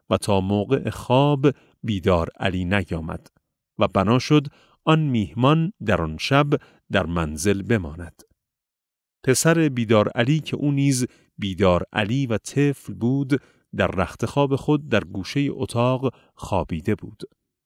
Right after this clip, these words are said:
میهمان در همان اتاق در فراش خود خوابید و زن در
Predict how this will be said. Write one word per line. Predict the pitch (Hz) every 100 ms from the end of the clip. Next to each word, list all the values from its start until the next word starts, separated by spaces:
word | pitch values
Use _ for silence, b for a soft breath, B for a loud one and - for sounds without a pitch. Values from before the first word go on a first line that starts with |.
| _ _
میهمان | 117 87 139 170 156 b b -
در | 120 120
همان | - 165 156 143 120
اتاق | 110 135 147 156 147 b b _ 101
در | 101 98
فراش | - 117 135 143 -
خود | 123 123 -
خوابید | - 90 78 110 139 131 143 b b b
و | 101 101
زن | 92 123 147 151 - -
در | 110